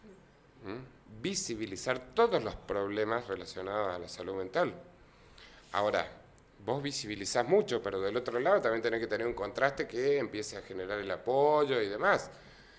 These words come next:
No es casualidad. Eh, yo no, no voy a hablar de política partidaria porque es un tema que no me interesa, nunca me interesó.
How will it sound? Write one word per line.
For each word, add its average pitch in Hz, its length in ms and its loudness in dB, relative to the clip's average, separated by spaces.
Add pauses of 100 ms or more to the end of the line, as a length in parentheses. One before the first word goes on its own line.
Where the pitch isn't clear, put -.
(200)
No 143 280 8
es - 460 2
casualidad. 110 680 2 (1200)
Eh, 92 520 -4 (280)
yo 113 120 -6
no, 107 260 -6
no 107 160 -2
voy 110 100 0
a 107 60 2
hablar 107 260 0
de 98 100 -4
política 101 460 -8
partidaria 101 540 -4
porque 98 160 -6
es - 20 -4
un 95 80 -8
tema 98 160 -6
que 95 60 -4
no 98 80 -6
me 101 60 -6
interesa, 101 480 -6
nunca 92 240 -8
me 92 80 -8
interesó. 90 440 -6